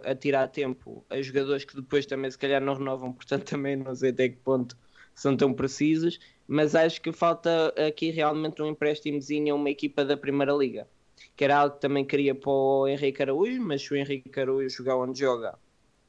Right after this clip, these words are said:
ah, também fico contente por ele. Acho que ele tem tudo, por, porque realmente o, o Paulo Bernardo é um grande jogador, não é? Mostrou muito na, na equipa B. O próprio Renato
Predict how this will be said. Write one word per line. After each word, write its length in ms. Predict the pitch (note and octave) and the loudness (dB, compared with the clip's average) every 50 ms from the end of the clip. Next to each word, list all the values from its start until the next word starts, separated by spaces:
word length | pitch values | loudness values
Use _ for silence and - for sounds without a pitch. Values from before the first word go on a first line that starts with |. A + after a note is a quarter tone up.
| _ _ _ _ _ - - | _ _ _ _ _ -4 0
ah, 460 | - C3+ C3+ C3+ C#3 C#3 C3+ C3+ C3+ B2+ | 4 4 6 6 6 6 6 4 4 2
também 240 | C3 C#3+ C#3 C#3+ C#3 | 0 0 2 2 2
fico 220 | C#3 - D3+ C3 B2+ | 0 0 -2 -2 0
contente 360 | - C#3+ C#3 C3+ D3 C#3+ C#3 | 0 -2 0 0 0 -2 -2
por 180 | - - C#3 | 0 0 2
ele. 160 | D3 D#3 F3 - - _ _ _ _ _ _ _ _ _ | 2 2 0 -2 -8 _ _ _ _ _ _ _ _ _
Acho 260 | D3 D#3+ F3 F3 - - | 0 0 0 0 0 -2
que 80 | G3+ | -2
ele 60 | F#3+ | 0
tem 180 | F#3+ G3+ F#3+ F#3+ | 2 2 0 0
tudo, 220 | G3 - G3 F3+ - _ - - D3+ F3 | 0 -2 -6 -6 -8 _ -18 -16 -14 -8
por, 120 | - F#3+ F#3+ F#3+ | -6 -6 -6 -6
porque 340 | - G3 F#3 E3+ - - F3 | -4 -6 -6 -4 -2 -2 -2
realmente 580 | E3+ E3 D#3+ D3+ D3+ C#3+ C#3 C#3 C#3 C#3 - | -2 0 0 0 0 0 -2 -4 -4 -4 -4
o, 60 | D3 D3+ - - D3 C#3+ C#3+ D3 D3+ D3+ D3+ D3+ D3+ | -4 -4 -2 -2 0 0 2 2 2 2 0 0 -2
o 40 | D3 | 0
Paulo 220 | - D#3+ D#3 D3+ D3 D3 | 2 2 4 4 4 4
Bernardo 320 | C#3+ D3 D3 D3+ D#3 D3+ E3 | 4 4 2 2 0 0 -2
é 20 | |
um 100 | E3+ E3+ | -2 -2
grande 280 | D#3+ E3 E3 E3+ E3 D#3+ | -2 -2 -2 -2 -4 -4
jogador, 420 | E3+ D#3 E3+ D#3+ E3 F3+ F3+ E3+ | -4 -4 -2 0 0 0 0 0
não 100 | D3+ C#3 | 0 -2
é? 80 | D3 D#3 | -2 -2
Mostrou 440 | D#3 C#3+ C3 - - C#3+ D3 D3 C#3 | -4 -6 -8 -6 -2 2 2 2 4
muito 600 | C3 C3 C3+ C#3+ D3+ D#3 D#3 - - B2 A2 - _ _ | 2 2 2 2 0 -2 -4 -6 -8 -12 -12 -12 _ _
na, 420 | - A#2+ C3+ C3 C3 C3 C3 B2+ B2 | -8 -4 0 2 2 4 4 4 4
na 140 | B2+ B2+ C3 | 4 2 2
equipa 380 | B2+ B2+ - C3+ - - B2+ | 0 -2 -4 -4 0 0 2
B. 360 | A#2+ B2 B2+ C3+ C#3+ D3 - - _ _ _ _ _ _ _ _ _ _ _ | 4 6 6 6 4 2 -2 -6 _ _ _ _ _ _ _ _ _ _ _
O 100 | - B2+ | -4 -4
próprio 400 | B2 B2+ D#3+ D#3+ D3+ D#3 D3+ D3+ | 0 2 2 2 4 4 4 4
Renato 340 | C#3+ D3+ D3 C#3+ C#3 C3 C3 | 4 4 4 2 2 0 -2